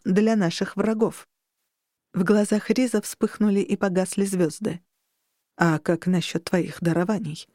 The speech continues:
спросил он. Король теперь знал и о них, либо догадывался.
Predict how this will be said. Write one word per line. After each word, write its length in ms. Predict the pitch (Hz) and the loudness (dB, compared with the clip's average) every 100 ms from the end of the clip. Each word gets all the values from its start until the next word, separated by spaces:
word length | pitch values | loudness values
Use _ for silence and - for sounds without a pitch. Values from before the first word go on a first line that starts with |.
| _ _ | _ _
спросил 520 | - - - 226 - - | -12 -4 -2 0 -2 -2
он. 240 | 170 160 - _ _ _ _ _ | -2 -2 -10 _ _ _ _ _
Король 340 | - 208 190 185 | 0 2 2 0
теперь 400 | 190 185 185 180 | 0 0 2 2
знал 340 | 175 175 165 | 2 2 0
и 140 | - 185 | -2 -2
о 80 | 214 | 0
них, 360 | 240 247 - - _ _ _ _ _ | 0 0 -4 -14 _ _ _ _ _
либо 340 | 262 262 226 233 | 0 2 2 4
догадывался. 840 | 240 240 175 170 170 170 - 208 | 4 4 2 2 0 -2 -6 -8